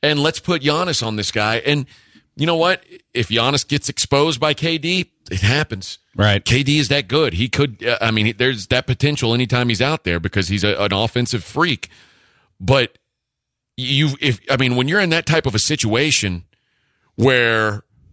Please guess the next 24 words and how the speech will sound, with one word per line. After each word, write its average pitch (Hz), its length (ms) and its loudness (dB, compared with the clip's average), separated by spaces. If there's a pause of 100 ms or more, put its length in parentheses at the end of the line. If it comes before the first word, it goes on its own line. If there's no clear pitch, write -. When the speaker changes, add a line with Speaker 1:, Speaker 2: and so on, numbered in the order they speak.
(520)
Speaker 1:
their 143 340 2
other 151 220 2
two 160 200 -6
best 139 280 0
players 139 420 0
are 117 80 -2
down, 123 540 -2 (1400)
or 104 80 0
down 117 400 2 (320)
and 120 240 0
or 120 320 2
out, 120 440 0 (2000)
you, 151 160 -2 (140)
you've 175 200 -2
gotta 190 180 2
do 156 160 0 (100)
everything 156 420 0
you 135 100 -2
can 131 300 2
to 110 100 -2
stop 113 360 0
that 98 180 -2
one 104 260 -2
guy. 90 420 -2